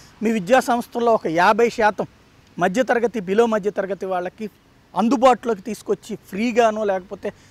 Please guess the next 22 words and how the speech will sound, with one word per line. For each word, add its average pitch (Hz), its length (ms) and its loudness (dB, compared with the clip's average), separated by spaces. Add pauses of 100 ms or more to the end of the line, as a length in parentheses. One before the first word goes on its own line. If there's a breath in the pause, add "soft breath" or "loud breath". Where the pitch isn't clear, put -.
(160 soft breath)
సగం 214 320 0
డబ్బులకో 208 400 0
ఇవ్వండి. 151 340 -6 (320 soft breath)
అదేమంటే 226 560 2
ర్యాంకులు 214 460 -4
వచ్చేటువంటి 214 640 -4
చోట్లకి 196 280 -6
తీసుకెళ్ళినేమో, 190 840 -6 (440 soft breath)
ఆ, 180 120 4
ఈ 180 220 -2
త-, 165 300 -4
తక్కువ 247 240 -2
డబ్బులు 214 280 0
ఇచ్చేటువంటి 196 520 -4
వాళ్ళని 185 280 -2
చేర్చకుండా 185 560 -4
మిగతా 185 380 -2
వాళ్ళని 190 260 -2
ఒక 170 140 -6
రకంగా 180 440 -8
చూసేటువంటి 175 580 -8 (360 loud breath)
ఇది 185 120 0